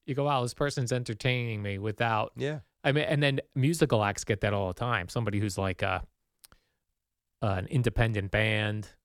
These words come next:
Speaker 1: and they're putting their music out, and then a big label signs them, and all of a sudden it's super, you know, they hire a super producer
Speaker 2: And
Speaker 1: try to get a
Speaker 2: changes.
Speaker 1: hit, and it changes things.
Speaker 2: Yep, that is true.
Speaker 1: Sometimes for the better, sometimes for the worse.
Speaker 2: Yep.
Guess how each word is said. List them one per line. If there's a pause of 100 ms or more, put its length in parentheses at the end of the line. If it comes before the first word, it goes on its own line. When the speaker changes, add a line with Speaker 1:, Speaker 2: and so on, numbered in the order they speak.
Speaker 1:
and
they're
putting
their
music
out,
and
then
a
big
label
signs
them,
and
all
of
a
sudden
it's
super,
you
know,
they
hire
a
super
producer (460)
Speaker 2:
And
Speaker 1:
try
to
get
a
Speaker 2:
changes.
Speaker 1:
hit,
and
it
changes
things.
Speaker 2:
Yep, (400)
that
is
true.
Speaker 1:
Sometimes
for
the
better,
sometimes
for
the
worse. (120)
Speaker 2:
Yep.